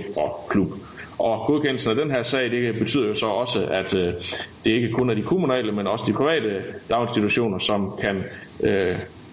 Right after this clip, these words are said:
her, øh, komme ind under samme ordning, så hvis der ikke er plads til børnene, så skal man så heller ikke betale som forældre, og de manglende indtægter kan der så kompenseres for. Jeg skal høre, om der er nogle bemærkninger til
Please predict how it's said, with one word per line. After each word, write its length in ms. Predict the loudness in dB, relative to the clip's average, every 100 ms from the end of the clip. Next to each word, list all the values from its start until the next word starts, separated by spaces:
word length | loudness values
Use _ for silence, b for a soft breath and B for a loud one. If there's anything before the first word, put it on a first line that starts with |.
| -20 -12 -2
her, 180 | 0 -2 -6 -4 2
øh, 280 | 2 2 0
komme 200 | 0 2
ind 100 | 2
under 140 | 0
samme 280 | 0 0 0
ordning, 320 | 0 0 2
så 80 | 2
hvis 120 | 2
der 80 | 0
ikke 180 | 0 2
er 140 | 0
plads 360 | 0 0 0 0
til 180 | 2
børnene, 320 | 2 2 0 -2
så 140 | -2
skal 180 | 0 0
man 120 | 0
så 100 | 2
heller 200 | 2 2
ikke 160 | 2 0
betale 360 | 0 0 0
som 160 | -2 0
forældre, 280 | 0 2 0
og 260 | 0 0
de 220 | 2 0 B B B -4 2
manglende 360 | 4 4 4 2
indtægter 380 | 2 0 -2
kan 180 | -2 0
der 80 | 0
så 160 | 0 0
kompenseres 800 | 0 0 0 0 0 0 -2 -4
for. 160 | -4 -6 -16 -18 -18 -20 -20 -20 -20 -20 -20 _ _ _ _ _ _ _ -6
Jeg 80 | -4
skal 140 | 0
høre, 80 | 0
om 80 | 2
der 80 | 0
er 60 |
nogle 220 | 2 0 2
bemærkninger 560 | 2 2 0 0 0
til 300 | 0 2 2